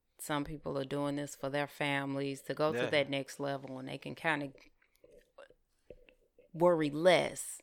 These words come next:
Speaker 2: Yeah.
Speaker 1: that you're making enough money. You can send it back home, make sure everything is good. And you might be able to, you know, play beyond what you thought you could play because you're not stressed out about what's going
Speaker 2: Yeah,
Speaker 1: on at
Speaker 2: a little,
Speaker 1: home.
Speaker 2: little different motivation.
Speaker 1: Mm-hmm.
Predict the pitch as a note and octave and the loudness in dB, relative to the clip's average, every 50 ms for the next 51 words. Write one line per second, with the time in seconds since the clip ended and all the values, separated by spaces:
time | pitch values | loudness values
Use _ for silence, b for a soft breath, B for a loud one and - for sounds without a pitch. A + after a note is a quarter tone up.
0 | _ - - - G#3+ G#3 - - F3+ D#3+ D#3+ D3 - - E3 D#3 D3+ D3 - D#3 | _ -20 -14 -8 -6 -6 -6 -6 -4 -2 -2 -2 -2 -2 -2 0 0 0 -2 -2
1 | D#3 D3 C#3+ D3 D3 D3 - - D#3 D3 D3 D3+ D3+ D#3 D#3+ - - C3+ - - | -4 -2 -2 -2 -4 -4 -4 -4 -4 -4 -2 -2 -2 -4 -4 -6 -8 -8 -6 -4
2 | C#3+ C#3+ C#3 D3+ C#3 C3+ B2+ - - D#3 D3+ D3 D3 D3 C#3+ C#3+ C#3 - - C#3 | -4 -4 -4 -4 -6 -6 -6 -4 -2 -2 0 0 0 -2 -2 -4 -6 -6 -4 -4
3 | C#3 C3+ C#3 C#3+ - - C#3+ C#3+ C#3 C3+ - - - D3 D3 D3+ D3+ D3 D3 D3 | -2 -2 -4 -6 -8 -8 -8 -8 -6 -8 -10 -6 0 2 4 4 4 4 4 4
4 | C#3+ D3 D3 D3+ D#3 - b b b b b b b b b b b - - - | 4 2 2 0 -2 -6 b b b b b b b b b b b -18 -14 -10
5 | C#3+ C#3 D3 E3+ F#3 G3 A3+ D#3 E4+ A#3 F#3+ F3 F3 E3+ D#3+ D#3+ E3 D#3 D3+ D3 | -8 -6 -4 -4 -4 -4 -4 -4 -4 -6 -4 -4 0 0 0 0 2 2 2 2
6 | C#3+ - - C4+ C#4+ G3+ C#3+ C#3+ - - - _ _ - - F3+ E3+ F3+ F#3+ E3+ | 2 2 2 2 4 4 2 2 0 -6 -14 _ _ -4 2 2 2 2 2 -2
7 | D#3 D3+ D#3+ E3 F3 F#3+ F#3+ F#3+ F3+ E3 D#3+ F#3 G3 - - G#3+ G3+ - B3 C#4 | -2 0 2 4 4 4 4 2 0 0 0 -2 -2 -2 -4 -10 -4 -2 -2 -2
8 | E4 E4+ - - E3+ E3+ D3+ - - F3 E3+ F3 E3+ E3+ D#3+ - G3 F#3 F#3 F3+ | -2 -4 -6 -6 -4 -4 -4 -2 -2 -2 -2 -2 -2 -4 -6 -4 -2 -2 -2 -2
9 | - B B B B B B B B - - D3+ F3+ G3 F#3 F3 E3 D#3 - - | -6 B B B B B B B B -14 -6 -4 -2 -2 0 -2 -4 -4 -4 -6
10 | - - E3 D3+ D3 - - E3 D3+ D3 D3 D3 D3 D3+ C#3+ D3 - - D3 C#3+ | -4 0 0 0 0 0 0 0 0 0 0 -2 -4 -4 -4 -4 -4 -6 -8 -8
11 | - - D3 C#3+ C#3+ C#3+ D3 C#3+ C#3 C#3 C#3 C#3 C3+ D3 E3+ F3+ G#3 F#3+ G2+ F#2+ | -6 -4 -2 -2 0 0 0 0 0 -2 -4 -4 -4 -2 0 0 0 0 0 -2
12 | F#2 G2+ G2+ G2 F#2 F#2 G2 F#2 - G2+ G2 F#2+ F#2+ F#2 F#2+ F#2 G#2 G2+ G2 G2 | -4 -4 -6 -6 -4 -6 -8 -8 -8 -8 -6 -6 -6 -6 -6 -6 -4 -4 -4 -6
13 | - - - C#3 C#3 C3+ C3 C3 B2+ B2 D3+ C#3 C3+ | -8 -8 -4 -4 -2 -2 -2 -4 -6 -6 -6 -6 -6